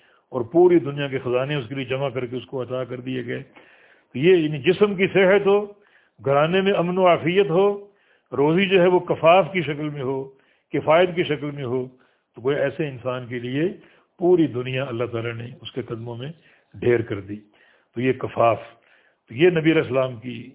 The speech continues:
یعنی معیشت کے تعلق سے چند احادیث جو ہیں وہ امام بخاری رحمہ اللہ نے پیش کی، جس سے اس دور اور آپ کے فقر کا اور اس دور کی تصویر کا اندازہ ہوتا ہے۔ ہم نے کل عرض کیا تھا کہ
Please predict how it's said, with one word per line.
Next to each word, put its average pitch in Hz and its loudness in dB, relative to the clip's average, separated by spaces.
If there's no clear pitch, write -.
یعنی 117 -12
معیشت 117 -8
کے 131 -6
تعلق 131 -4
سے 139 -8
چند 139 -2
احادیث 113 -2
جو 123 -6
ہیں 113 -6
وہ 147 -8
امام 113 -8
بخاری 120 -4
رحمہ 104 -8
اللہ 107 -12
نے 113 -10
پیش 110 -8
کی، 147 -8
جس 117 0
سے 117 0
اس 127 -6
دور 131 2
اور 117 -8
آپ 117 -2
کے 131 -4
فقر 156 0
کا 147 -4
اور 139 -4
اس 110 -8
دور 120 -2
کی 117 -12
تصویر 113 -8
کا 120 -8
اندازہ 113 -6
ہوتا 143 0
ہے۔ 156 -2
ہم 143 -6
نے 165 2
کل 180 4
عرض 190 2
کیا 190 2
تھا 196 0
کہ 190 0